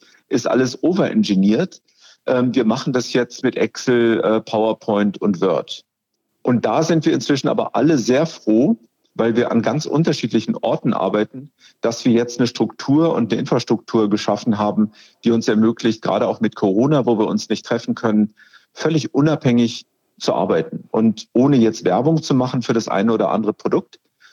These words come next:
ähm, wir arbeiten mit Microsoft Teams, wir haben Jira, wir haben eine E-R-P-Software, die, äh, WeClap heißt, nutzen, äh, WordPress und WooCommerce als, ähm, Frontend, äh, zu unserem Store und haben dann noch ein paar andere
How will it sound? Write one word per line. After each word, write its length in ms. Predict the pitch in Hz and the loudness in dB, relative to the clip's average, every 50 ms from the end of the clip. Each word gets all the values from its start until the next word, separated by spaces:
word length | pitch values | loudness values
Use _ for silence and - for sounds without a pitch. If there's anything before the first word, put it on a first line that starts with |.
| - - - _ | -20 -20 -12 _
ähm, 260 | - 110 117 117 117 110 | -2 0 0 2 2 2
wir 100 | 110 - | 2 0
arbeiten 260 | - 113 113 110 107 | 0 0 0 0 0
mit 160 | 104 90 - | 0 0 0
Microsoft 640 | 101 101 113 - - 117 - - 107 92 - - | -2 -2 -2 -2 -2 -4 -2 -2 -2 -4 -4 -4
Teams, 440 | - 185 185 202 233 214 - - - - | 0 2 2 2 2 0 -2 -8 -12 -6
wir 160 | 95 113 110 | -2 -2 0
haben 160 | 101 101 104 | 2 0 0
Jira, 640 | 101 - 101 104 120 139 151 151 147 151 151 151 156 160 - _ | 0 0 0 2 2 2 2 2 2 2 2 0 -2 -6 -12 _
wir 160 | - 107 107 101 | -4 -2 0 2
haben 340 | 104 104 107 107 107 107 _ _ _ _ _ - | 2 2 2 2 2 0 _ _ _ _ _ -2
eine 160 | 107 110 110 | 0 0 2
E-R-P-Software, 1040 | - 123 127 131 127 - - - 139 135 - - 131 117 - - - 120 113 107 104 | 2 2 2 0 0 -2 -2 -2 -2 -2 0 0 -2 -2 -2 -2 -2 0 0 0 0
die, 320 | 95 104 101 101 101 98 - - | 2 2 2 4 4 4 2 2
äh, 160 | - 90 92 90 | 2 2 2 2
WeClap 500 | 90 139 170 - - 165 143 135 - - | 2 0 -2 0 0 -2 -2 -2 -2 0
heißt, 460 | 131 120 123 123 123 - - - _ _ _ _ _ _ _ - | 0 2 2 0 0 -4 -8 -18 _ _ _ _ _ _ _ 0
nutzen, 640 | 113 117 113 117 - - 113 113 107 104 104 101 | 0 0 0 -2 -4 -2 0 2 4 4 2 2
äh, 320 | - - 90 98 98 95 87 | 0 0 0 0 0 0 0
WordPress 720 | 104 120 139 - - - - 131 123 123 120 - - - | 0 0 -2 -2 -4 -2 0 0 0 0 -2 -6 -8 -4
und 240 | - 104 101 98 104 | -2 0 0 0 0
WooCommerce 680 | 123 127 - 127 113 107 107 101 101 104 - - - | -2 -2 0 0 0 2 2 2 2 0 -2 -4 -4
als, 540 | - 90 92 95 90 - - - - - - - | -2 0 0 0 -2 -4 -8 -14 -14 -12 -8 -4
ähm, 340 | 82 82 82 90 90 87 80 - - _ _ | -4 -2 -2 -2 -2 -2 -4 -6 -12 _ _
Frontend, 840 | _ - - 123 135 165 156 - 82 117 117 120 120 120 - - - | _ -6 -4 -2 -2 -2 -2 -2 -2 0 0 0 -2 -2 -4 -6 -6
äh, 120 | - 101 - | -4 -4 -4
zu 140 | - - | -4 -2
unserem 260 | - 101 95 101 87 90 | -2 0 0 -2 -2 -4
Store 480 | - - - 117 117 127 143 156 156 - _ _ _ _ _ _ _ _ | -4 -2 -2 0 2 2 0 0 -2 -4 _ _ _ _ _ _ _ _
und 140 | - 117 - | -4 -2 0
haben 140 | 123 110 113 | 2 2 2
dann 140 | 113 110 117 | 2 2 2
noch 160 | 123 123 120 | 0 0 0
ein 80 | 117 104 | -2 -2
paar 220 | - 110 - - | -2 -2 -4 -2
andere 560 | 87 104 117 127 135 113 113 113 110 107 110 | 0 0 0 0 0 0 0 0 0 0 -2